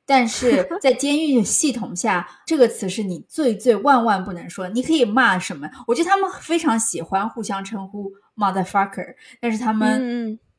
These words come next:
Speaker 1: 完全不能接受在，我觉得是在情境之下，他们完全无法接受 bitch。
Speaker 2: 对。
Speaker 1: 如果他们不在监狱的话，可能就是，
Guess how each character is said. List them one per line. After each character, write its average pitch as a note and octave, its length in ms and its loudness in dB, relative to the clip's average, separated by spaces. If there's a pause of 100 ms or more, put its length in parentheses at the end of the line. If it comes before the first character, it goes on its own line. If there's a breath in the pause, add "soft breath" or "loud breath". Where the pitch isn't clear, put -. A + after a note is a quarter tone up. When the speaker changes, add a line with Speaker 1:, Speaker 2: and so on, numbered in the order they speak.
(220)
Speaker 1:
完 G#3 280 8
全 A3 220 6
不 B3 140 2
能 F#3 260 0
接 A#3 260 2
受 A#3+ 280 0
在， F#3+ 360 2 (300 loud breath)
我 G#3 100 -6
觉 G#3 100 0
得 F4 80 6
是 E4 200 2 (680)
在 C4+ 280 6
情 F#3+ 500 -2
境 A3 260 0
之 F#3 200 -4
下， F3+ 200 -2
他 F#3 120 -8
们 F3+ 200 -4
完 F3+ 240 -2
全 F3 220 -8
无 - 40 -14
法 F3+ 180 -8
接 F3+ 180 -12
受 E3+ 300 -14 (180)
bitch。 - 420 -4 (280 soft breath)
Speaker 2:
对。 C4 80 8
Speaker 1:
如 G4+ 60 10
果 A4 80 12
他 G4+ 200 4
们 F#4 100 0
不 A#3 80 -4
在 D#4+ 180 4
监 D4 260 2
狱 D4 60 -2
的 A#3 100 0
话， A3 120 6
可 G#3 140 0
能 F#3 140 -8
就 G#3+ 100 -10
是， G3+ 540 -2